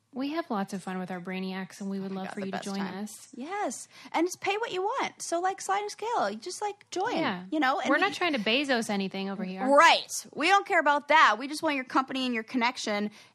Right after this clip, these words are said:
Speaker 2: And, you know, it's one of those situations where you're gonna be like, "Ugh, this is worth every penny." And it's not
Speaker 1: Wait a
Speaker 2: even that
Speaker 1: minute.
Speaker 2: many
Speaker 1: Is
Speaker 2: pennies.
Speaker 1: Do you think Bezos is, is that a L-,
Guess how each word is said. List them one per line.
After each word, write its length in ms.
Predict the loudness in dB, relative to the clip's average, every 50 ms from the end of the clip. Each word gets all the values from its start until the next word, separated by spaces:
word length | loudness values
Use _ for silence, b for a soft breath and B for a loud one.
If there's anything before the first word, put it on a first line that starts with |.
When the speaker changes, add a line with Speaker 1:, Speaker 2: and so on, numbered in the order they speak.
| B -2
Speaker 2:
And, 420 | 0 2 2 2 2 0 -2 -6 -8 _ _ _ _ _ _ _ _ _ -6
you 100 | -4 -2
know, 280 | 0 0 0 -2 -4 -6
it's 220 | -10 -12 -10 -6
one 120 | -4 -4 -2
of 60 | -2
those 140 | -4 -4 -6
situations 560 | -8 -8 -4 -4 -4 -4 -2 -4 -6 -4 -4
where 80 | -6
you're 80 | -6 -4
gonna 80 | -4 -4
be 100 | -4 -4
like, 220 | -4 -4 -6 -8 -10
"Ugh, 240 | -16 -16 -16 -18 _ _ _ _ _ _ _ _ -12
this 100 | -10 -10
is 80 | -6 -2
worth 200 | -2 -2 0 0
every 200 | -2 -2 -2 -4
penny." 320 | -4 -4 -4 -4 -6 -10 _ _ _ _ _ _ _ -2
And 100 | -2 -2
it's 140 | 0 0 2
not 80 | 2
Speaker 1:
Wait 80 | 4 4
a 60 | 4
Speaker 2:
even 100 | 4 4
that 60 | 4 2
Speaker 1:
minute. 120 | 2 0 0
Speaker 2:
many 80 | 0 -2
Speaker 1:
Is 40 |
Speaker 2:
pennies. 340 | -2 -4 -6 -10 -14 -18 -18 _ _ _ _ _ _ B B B B B B B B B
Speaker 1:
Do 100 | -2 0 2
you 120 | 2 2
think 320 | 2 0 -2 -2 _ _ 0 0 2 2 0
Bezos 400 | 0 0 0 0 0 -2 -6 -10 -14 -6
is, 300 | -4 -2 -2 -2 -4 -8 -12 -18 _ _ _ _ _ -10
is 100 | -8 -2
that 140 | 0 0 0
a 320 | 0 0 0 -2 -2 -6 -10 _ _ _ _ _ _ _ _ _ _ _ _ _ _ _ -12 -8 -6
L-, 240 | -4 -4 -6 -8